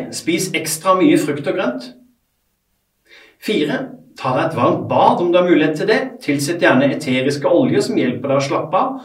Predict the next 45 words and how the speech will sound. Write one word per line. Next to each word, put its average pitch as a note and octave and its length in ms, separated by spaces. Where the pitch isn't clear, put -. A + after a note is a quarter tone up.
og A3 160
også - 180
få D3 160
luftveiene A2 560
frie. - 380
Fem. - 380
Unngå D3 400
tørr E3 240
luft. - 480
Det C#3+ 80
er D3+ 80
ofte C#3+ 160
vanskelig C3+ 480
når D3 100
det D3+ 80
er C#3+ 60
vinter A#2 320
og C#3 80
vi C3+ 160
fyrer - 380
ekstra - 340
mye. C3+ 220
Du C3+ 80
kan F3 160
for C#3+ 80
eksempel D3 320
sette E3+ 240
en D3+ 80
bolle C#3+ 240
med C3+ 160
vann C3 240
på E3+ 160
ovnen. C4 420
Du D3+ 160
ser - 320
fort A#2+ 220
at - 160
vannet A2+ 260
fordamper C3 540
og D3+ 160
bidrar - 260
til C3+ 140
et C3 80
bedre - 240
innemiljø. C3 580